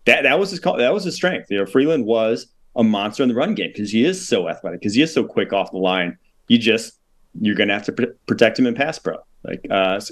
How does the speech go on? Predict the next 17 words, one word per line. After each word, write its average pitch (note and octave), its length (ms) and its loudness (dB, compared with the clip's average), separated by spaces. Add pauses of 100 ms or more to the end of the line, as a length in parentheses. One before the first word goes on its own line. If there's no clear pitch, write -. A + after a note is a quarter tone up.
(160)
probably A#2 240 6
not A2+ 180 0
a A2+ 40 -2
year A2 220 -2
one A2 260 0
starter C3+ 320 0
type B2+ 220 -2
of A2+ 60 -6
guy, D3 320 0 (340)
but E3+ 420 2 (540)
you C#4 200 -2
know, A2+ 320 0
again, A#2 280 2
beggars A2 240 0
can't A2+ 160 0
be A2+ 60 -4
choosers G#2+ 500 -2